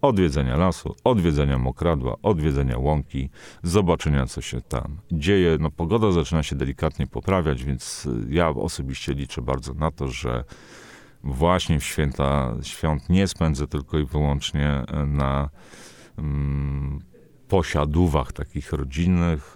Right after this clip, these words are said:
że użyję takiego niezręcznego sformułowania, e, tylko też, e, trochę pooddycham świeżym powietrzem. E,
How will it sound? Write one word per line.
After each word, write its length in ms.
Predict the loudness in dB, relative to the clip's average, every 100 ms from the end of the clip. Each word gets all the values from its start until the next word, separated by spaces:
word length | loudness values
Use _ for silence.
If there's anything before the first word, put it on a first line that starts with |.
| -8
że 180 | -6 -2
użyję 260 | 0 0 0
takiego 320 | -2 -2 0
niezręcznego 680 | 0 0 -4 -2 -2 0 -2
sformułowania, 920 | -4 -2 0 0 0 2 2 2 -2 -6 -20 -12 -4
e, 200 | -2 0
tylko 400 | 0 0 0 -4
też, 500 | -2 -2 -2 -8 -6
e, 180 | -6 -6
trochę 600 | -4 -2 -2 -2 -4 -4 -8 -4
pooddycham 540 | -2 0 0 -2 -2
świeżym 380 | -4 -6 -6 -6
powietrzem. 560 | -8 -8 -8 -12 -16 -18 -18 -20 -20 -20 -12 -2
E, 240 | 0 0